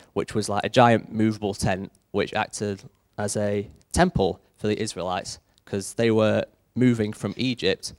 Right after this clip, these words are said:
to the Promised Land. They were moving out of slavery to this place called the Promised Land. So the Tabernacle, which was, like I say, a temple, had four walls around it, and it contained an altar for sacrificing animals on, and,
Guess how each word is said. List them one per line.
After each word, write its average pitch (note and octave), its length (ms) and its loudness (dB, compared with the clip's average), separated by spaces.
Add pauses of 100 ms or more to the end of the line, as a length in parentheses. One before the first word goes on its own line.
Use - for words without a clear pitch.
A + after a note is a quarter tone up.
(200)
to - 100 -8
the G2 80 0
Promised G#2 400 -6
Land. F2+ 260 -6
They A2 80 -2
were G#2+ 60 0
moving A2 320 -2
out F2 100 0
of F#2+ 60 -8
slavery G2 640 -2 (320)
to - 80 -16
this G2 120 -4
place G2+ 260 -4
called G2 180 -8
the - 80 -14
Promised F#2+ 340 -12
Land. F2+ 260 -8 (460)
So A#2 300 2
the G#2 100 -4
Tabernacle, B2+ 640 0 (420)
which - 300 -6
was, G#2 380 -2 (260)
like E2 100 2
I - 40 2
say, B2+ 300 -4 (120)
a G#2 60 -10
temple, A2+ 480 -2 (340)
had G2+ 160 0
four B2+ 240 6
walls A2+ 220 4
around A2 260 -2
it, - 180 -4
and A#2+ 100 -2
it - 60 -4
contained B2 400 -2
an A#2 140 -4
altar G#2+ 480 0 (240)
for - 100 -16
sacrificing G#2 720 -2
animals F#2 320 -4
on, F#2+ 200 0 (680)
and, G2 300 -2